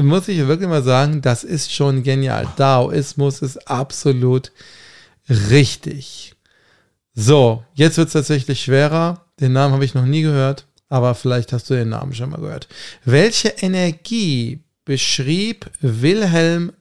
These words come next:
Reich? Ist es Orgon? Ist es Chi?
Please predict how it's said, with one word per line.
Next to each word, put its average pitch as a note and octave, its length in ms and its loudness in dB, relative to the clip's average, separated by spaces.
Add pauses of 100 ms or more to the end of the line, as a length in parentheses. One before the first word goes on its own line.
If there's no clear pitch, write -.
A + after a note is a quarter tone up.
Reich? B2 800 0 (1200)
Ist E3 280 -2
es - 280 -2 (160)
Orgon? F3 880 0 (680)
Ist C#3+ 280 -6
es - 260 -4
Chi? G#3+ 580 -2